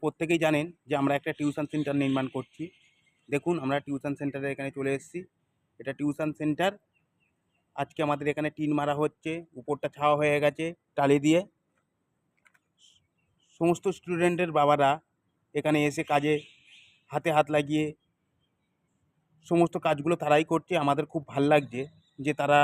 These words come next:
তাদের নিজেদের বাচ্চাদের ভবিষ্যতের কথা চিন্তা করে তারাও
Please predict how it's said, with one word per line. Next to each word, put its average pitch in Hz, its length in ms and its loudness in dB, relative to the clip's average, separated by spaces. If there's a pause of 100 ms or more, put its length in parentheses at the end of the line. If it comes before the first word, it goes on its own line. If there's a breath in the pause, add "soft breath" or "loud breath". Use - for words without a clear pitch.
(800)
তাদের 160 260 2
নিজেদের 156 320 4 (140)
বাচ্চাদের 151 440 0
ভবিষ্যতের 151 480 0
কথা 156 140 -2 (100)
চিন্তা 151 280 -2
করে 151 200 2
তারাও 151 220 6